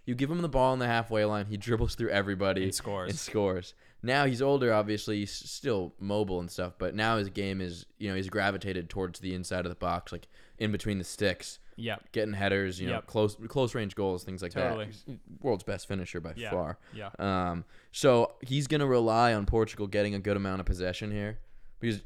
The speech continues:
Speaker 1: Germany, like we saw, the Germany had the possession against France. Obviously, they were chasing the game.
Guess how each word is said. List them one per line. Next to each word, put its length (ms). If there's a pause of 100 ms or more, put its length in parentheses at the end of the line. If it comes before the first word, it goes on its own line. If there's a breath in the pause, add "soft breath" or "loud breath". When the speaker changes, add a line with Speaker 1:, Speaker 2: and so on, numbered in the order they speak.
Speaker 1:
Germany, 380
like 180
we 80
saw, 260
the 120
Germany 380 (440)
had 220
the 80
possession 420
against 240
France. 240
Obviously, 320
they 100
were 60
chasing 380
the 80
game. 360